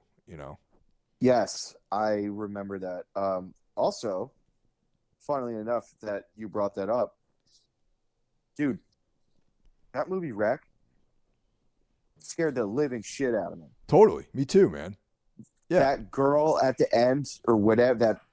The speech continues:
Speaker 2: old beast, whatever it is. I remember watching it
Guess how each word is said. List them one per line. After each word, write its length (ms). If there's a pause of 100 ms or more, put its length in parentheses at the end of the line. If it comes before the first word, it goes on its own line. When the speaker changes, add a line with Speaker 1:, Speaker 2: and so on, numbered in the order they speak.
Speaker 2:
old 360 (760)
beast, 340
whatever 540
it 80
is. 400 (1040)
I 160
remember 520
watching 580
it 160